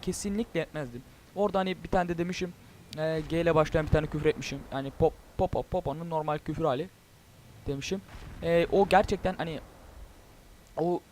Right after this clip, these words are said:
e, burada yani herkese de üstüne de yemin ederim. Gerçekten o ben, benim ağzımdan kaçtı yani.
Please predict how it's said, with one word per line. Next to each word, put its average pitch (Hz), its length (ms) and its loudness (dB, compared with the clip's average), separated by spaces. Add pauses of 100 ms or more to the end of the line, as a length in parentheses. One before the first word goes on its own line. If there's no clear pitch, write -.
(200)
e, 131 340 -4 (120)
burada 175 280 8
yani 160 320 0
herkese 165 380 2
de 151 80 0
üstüne 156 320 -4
de 151 60 -2
yemin 147 220 -2
ederim. 156 300 0 (360)
Gerçekten 175 480 6
o 180 260 12
ben, 175 240 4
benim 160 240 2
ağzımdan 165 340 6
kaçtı 139 300 -2
yani. 123 160 -6